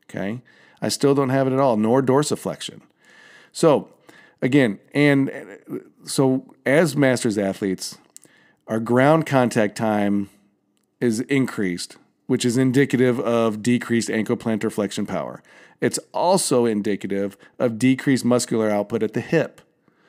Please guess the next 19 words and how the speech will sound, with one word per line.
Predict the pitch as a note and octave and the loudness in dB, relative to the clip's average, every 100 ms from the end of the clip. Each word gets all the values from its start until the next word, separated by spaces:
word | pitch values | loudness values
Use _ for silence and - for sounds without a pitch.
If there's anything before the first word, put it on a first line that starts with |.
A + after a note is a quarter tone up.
| _ _ _ _ _ | _ _ _ _ _
So | - D#3 | 2 4
what | C#3+ E3 | 6 4
are | E3+ | 4
some | E3 D3 | 4 2
exercises | D3 - C#3 C#3+ C3 | 2 0 2 4 4
of | C3+ | 0
the | B2+ B2+ | 0 -2
hip? | C3+ G2+ - _ _ | -2 -4 -10 _ _
Sure, | - F#3 C3+ D2+ B1 - | -4 -2 0 -2 -10 -16
deadlift. | A2 A2 - A1 - - _ | -6 -4 -4 -12 -16 -20 _
There's, | G#2 G#2 G#2+ G#2+ | -6 -2 -2 -2
that's | A2+ - | -6 0
where | B2+ A#2+ | 2 2
the, | A#2 A#2 A2+ A#2 | 4 2 2 -2
the, | A2+ A#2 G#2+ G2+ - _ _ - _ _ | -4 -2 -2 -6 -12 _ _ -20 _ _
the, | A#2 A#2 A2+ A#2 - | 0 2 2 -2 -6
the | B2+ B2+ | -2 2
Olympic | C3+ C3+ C3+ B2+ | 4 4 2 2
lift | A#2+ A2+ - - | 2 0 -4 -20